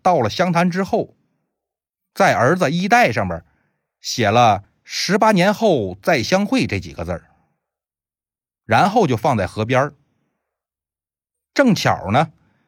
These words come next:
湘潭有个大财主叫黄有德，闲着没事儿在河边遛弯儿，就看见这孩子了。一看这孩子眉清目秀的，他就挺喜欢。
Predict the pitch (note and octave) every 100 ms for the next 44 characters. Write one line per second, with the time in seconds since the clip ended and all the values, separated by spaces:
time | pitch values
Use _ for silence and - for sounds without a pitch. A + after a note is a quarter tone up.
0 | _ _ - - A#3 G#3 F#3 G#3 F#2+ C3+
1 | A3+ C#3+ - F#2+ F#2 F3+ F3 - _ _
2 | D3 A2 A#2+ G3+ F3 - F2+ D#3+ - _
3 | _ _ _ _ _ _ _ _ _ _
4 | _ _ _ - E3+ A3+ G3 G#3 B3+ A#3
5 | D#3 A2 C3+ - F#3 G#3+ A3 C3 D#3+ A3+
6 | - _ _ _ _ _ - E3 - B3+
7 | C#3+ F#2+ F2+ E2+ D#2+ E2 E2 - _ _
8 | _ _ _ _ _ _ _ _ _ _
9 | _ _ _ _ E3 G#3 G#3 F3 A2+ C3
10 | E3 B2+ - _ _ _ _ - G#3+ G#3+
11 | G#3+ G3+ B2+ G3 A2 F2 - _ _ _
12 | _ _ _ _ F#3 F3+ F3 A3 - G2
13 | - B2+